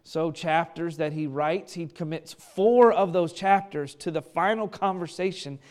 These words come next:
that Jesus has with his disciples. So it made an impact in his life. It's important. If we were to go back to chapter thirteen and review the last few sermons that we have done, we know that chapter thirteen starts by Jesus coming in and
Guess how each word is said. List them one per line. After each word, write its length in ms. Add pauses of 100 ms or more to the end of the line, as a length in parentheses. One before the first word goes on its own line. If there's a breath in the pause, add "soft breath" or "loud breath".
(240 soft breath)
that 200
Jesus 460
has 480
with 120
his 120
disciples. 580
So 240 (220 loud breath)
it 140
made 180
an 140
impact 500
in 80
his 160
life. 560
It's 160
important. 800 (560 soft breath)
If 100
we 100
were 40
to 60
go 100
back 360
to 100
chapter 400
thirteen 640
and 140 (580)
review 500
the 120
last 340
few 240 (360 loud breath)
sermons 440
that 160
we 140
have 180
done, 300
we 80
know 160
that 280 (220)
chapter 320
thirteen 380
starts 600
by 200
Jesus 360
coming 340
in 100
and 140